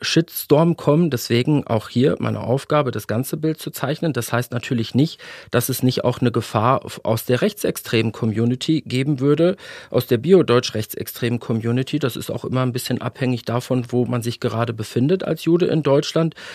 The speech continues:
In den ostdeutschen Bundesländern ist es eher der gute alte, ähm,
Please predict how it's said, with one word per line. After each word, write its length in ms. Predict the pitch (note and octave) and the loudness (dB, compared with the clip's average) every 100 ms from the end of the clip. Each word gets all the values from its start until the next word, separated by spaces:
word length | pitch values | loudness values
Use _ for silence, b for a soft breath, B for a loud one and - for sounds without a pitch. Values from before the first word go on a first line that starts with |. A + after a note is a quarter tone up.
| B B | B B
In 140 | A#2 | 2
den 120 | A#2+ - | 2 4
ostdeutschen 800 | D3 - C#3 D3 - C#3 C#3+ B B B | 2 4 4 4 4 2 2 B B B
Bundesländern 680 | C3+ C#3+ D3 - C3 C#3+ C3+ | 4 6 4 4 4 4 2
ist 200 | G#2 - | 0 -2
es 120 | B2 | -4
eher 320 | - B2 B2 A#2+ | -2 0 2 2
der 360 | A#2 A#2 A2+ B B B B B B | 2 2 0 B B B B B B
gute 300 | C3+ - C#3 | 0 2 2
alte, 800 | A#2 A#2+ - A#2+ A#2 A#2 A#2 G#2+ - | 4 4 4 4 6 6 4 2 0
ähm, 320 | A2+ A2 | 0 0